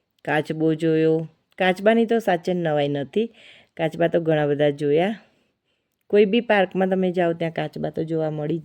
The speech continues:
જાય છે. ખૂબ એન્જોય કર્યું, પણ મોમ્બાસા જવા જેવી જગ્યા છે. ફક્ત મોમ્બાસા દરિયો એકલો જોવાનો નથી, ત્યાં ઘણી બધી જગ્યાઓ છે.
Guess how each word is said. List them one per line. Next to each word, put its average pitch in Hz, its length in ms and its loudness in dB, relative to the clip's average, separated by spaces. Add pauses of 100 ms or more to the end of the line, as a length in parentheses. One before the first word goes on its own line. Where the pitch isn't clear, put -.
જાય 143 200 -4
છે. 196 260 -10 (4000)
ખૂબ 220 280 6
એન્જોય 170 340 6
કર્યું, 156 300 0
પણ 156 120 0
મોમ્બાસા 170 600 0
જવા 160 300 2
જેવી 170 280 0
જગ્યા 165 360 2
છે. 185 300 -2 (500)
ફક્ત 190 260 0
મોમ્બાસા 185 880 2 (260)
દરિયો 170 360 8
એકલો 180 320 6
જોવાનો 165 420 0
નથી, 165 340 -2
ત્યાં 170 320 -4
ઘણી 151 300 0
બધી 180 240 2
જગ્યાઓ 170 560 4
છે. 170 380 2